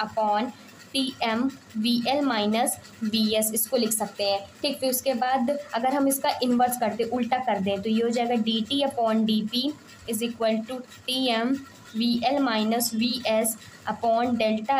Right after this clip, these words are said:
एचएम। इसको equation number eight मान लीजिए। और जो ये equation है ये बताता है variation of melting point with pressure,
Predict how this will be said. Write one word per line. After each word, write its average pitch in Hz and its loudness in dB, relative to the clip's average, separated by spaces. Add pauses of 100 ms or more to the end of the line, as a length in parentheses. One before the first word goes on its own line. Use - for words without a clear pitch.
(160)
एचएम। 220 0
इसको 240 -2
equation 220 0
number 214 2
eight 277 0
मान 233 0
लीजिए। 208 -2
और 226 2
जो 226 2
ये 233 4 (160)
equation 226 0
है 226 2
ये 233 2
बताता 214 0
है 240 0
variation 208 2
of 233 2
melting 214 0
point 214 0
with 330 -4 (300)
pressure, 214 2